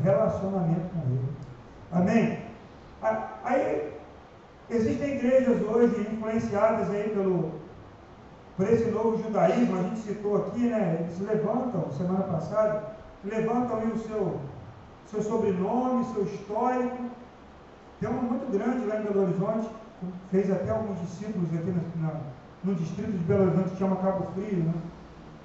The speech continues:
Começou há muitos anos atrás, eles são muito estudiosos.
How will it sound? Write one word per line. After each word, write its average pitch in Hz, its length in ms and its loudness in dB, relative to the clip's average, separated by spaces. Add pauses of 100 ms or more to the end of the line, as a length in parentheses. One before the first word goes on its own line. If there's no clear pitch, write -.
(540)
Começou 190 320 4
há 220 60 4
muitos - 260 2
anos 233 160 6
atrás, 233 380 4
eles 220 120 0
são 247 100 -4
muito 294 220 -4
estudiosos. 240 680 0